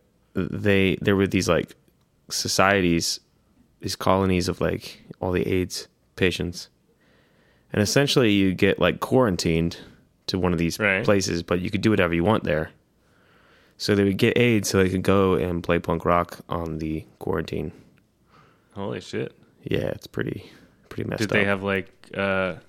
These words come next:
Speaker 2: do they have, like, meds there?
Speaker 1: I don't know.
Speaker 2: Or do they just go and,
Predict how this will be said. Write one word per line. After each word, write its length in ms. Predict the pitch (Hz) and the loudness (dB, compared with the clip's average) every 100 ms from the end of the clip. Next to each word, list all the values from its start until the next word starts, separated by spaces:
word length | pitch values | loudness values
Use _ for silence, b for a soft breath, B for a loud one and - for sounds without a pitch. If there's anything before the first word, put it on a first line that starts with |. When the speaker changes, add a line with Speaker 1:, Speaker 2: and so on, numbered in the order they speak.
| _ - | _ -4
Speaker 2:
do 60 | |
they 80 | 107 | 0
have, 140 | 101 98 | 0 0
like, 220 | 95 - - - - _ - _ _ 101 | -2 -2 -12 -20 -20 _ -20 _ _ -8
meds 420 | 98 104 143 151 | -2 -2 -2 -2
there? 320 | 190 208 202 - - - | -2 -2 -4 -10 -18 -10
Speaker 1:
I 80 | 117 | -2
don't 100 | 143 | 0
know. 80 | 147 | 0
Speaker 2:
Or 80 | 98 | 0
do 60 | 95 | -2
they 100 | 95 | -2
just 280 | 95 - | -4 -6
go 220 | - 98 98 | -2 0 0
and, 240 | 95 | -2